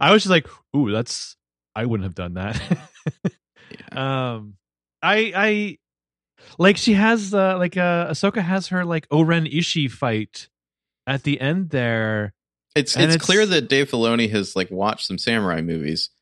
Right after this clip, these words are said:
Speaker 2: but I just don't think in the direction or the editing he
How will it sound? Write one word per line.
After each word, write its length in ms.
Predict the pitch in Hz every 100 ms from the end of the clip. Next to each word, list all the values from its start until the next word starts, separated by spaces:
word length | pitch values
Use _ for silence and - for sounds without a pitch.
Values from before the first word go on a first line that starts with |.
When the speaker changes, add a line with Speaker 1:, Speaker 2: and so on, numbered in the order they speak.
| _ _ -
Speaker 2:
but 160 | 104
I 240 | - 101 80 _ _ _ -
just 280 | 127 -
don't 240 | 127 117 113
think 340 | 107 101 - - _ _ _
in 180 | - 101
the 380 | 92 87 85 - - -
direction 540 | 107 104 113 - 117
or 100 | 104
the 160 | 95 95
editing 500 | 95 98 92 87 87
he 560 | 85 92 90 87 -